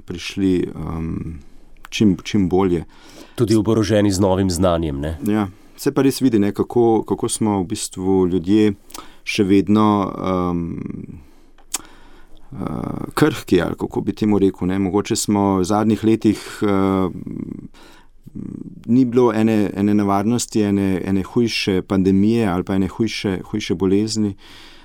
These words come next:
Speaker 1: Tako da se mi zdi, da je dobro, da se več pogovarja tudi o, o, o zdravju, o, em, o preprečevanju, o preventivi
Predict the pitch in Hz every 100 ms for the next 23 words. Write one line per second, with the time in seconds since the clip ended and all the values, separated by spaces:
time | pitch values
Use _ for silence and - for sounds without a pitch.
0 | - - - 117 110 101 113 107 127 123
1 | 104 101 113 113 107 101 113 - - 98
2 | 95 101 104 95 - 104 101 92 85 -
3 | 85 85 - 85 76 95 107 107 104 98
4 | 90 - 82 82 78 - 78 82 80 80
5 | 80 - - - - - - 85 - 87
6 | 101 90 107 90 95 117 110 95 - 107
7 | 104 95 - 117 110